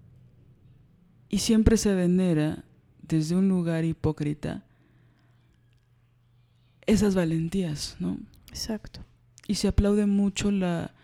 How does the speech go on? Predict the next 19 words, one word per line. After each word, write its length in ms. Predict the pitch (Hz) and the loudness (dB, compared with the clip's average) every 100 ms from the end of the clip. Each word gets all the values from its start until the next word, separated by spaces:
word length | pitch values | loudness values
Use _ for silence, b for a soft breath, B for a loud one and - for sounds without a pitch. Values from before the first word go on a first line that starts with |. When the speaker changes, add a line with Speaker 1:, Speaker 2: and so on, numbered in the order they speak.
| b b b b - | b b b b -6
Speaker 1:
lo 140 | 175 | -4
que 120 | - | 0
es 120 | 170 - | -2 -2
correcto. 580 | 185 165 170 - - - _ _ _ _ _ _ _ _ | -6 -6 -8 -10 -14 -16 _ _ _ _ _ _ _ _
Y 100 | - | 2
lo 140 | 254 190 | 4 4
que 100 | 175 | 0
los 180 | 160 156 | -2 -2
gringos 380 | 185 214 156 | -2 -2 -4
piensan 420 | - 160 156 151 143 | -2 -2 0 -2 -4
que 100 | 143 | -6
es 120 | - | -8
correcto, 460 | - - - - - | -10 -8 -10 -12 -16
en 120 | - 151 | -8 -6
específico, 640 | - - 156 170 - - | -6 -6 -6 -10 -14 -14
¿no? 120 | - 196 _ B B B B B B B | -12 -14 _ B B B B B B B
Y 80 | 262 | 6
entonces, 340 | 269 320 349 - | 8 8 6 4
cuando 520 | 294 254 214 208 | 4 6 2 2